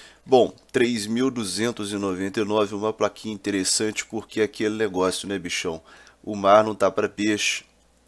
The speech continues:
Isso aí tá sendo um dos melhores custos-benefícios do momento, disparado, né? Essa plaquinha, é, tem um poderzinho ali superior a vinte sessenta, até mesmo superior a vinte sessenta Super. É uma placa que fica ali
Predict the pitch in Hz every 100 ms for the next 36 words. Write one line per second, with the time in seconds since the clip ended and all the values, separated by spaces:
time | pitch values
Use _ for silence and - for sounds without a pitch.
0 | - - 127 123 - 110 107 113 117 110
1 | - 110 110 107 104 110 98 107 110 -
2 | - 104 - 98 98 95 92 - 95 -
3 | 95 101 98 90 95 98 - - - 113
4 | 107 95 85 82 85 90 - 92 98 95
5 | - 104 101 - - - - - - -
6 | 98 104 101 101 113 117 117 117 104 101
7 | 92 101 101 92 95 - 101 107 98 92
8 | 101 101 87 92 90 - 104 - 101 101
9 | 101 - 107 95 95 98 98 104 - 101
10 | 90 95 98 90 98 98 - 95 95 92
11 | 104 - 113 101 - 80 90 95 - 98
12 | 101 92 - 104 - 110 104 95 104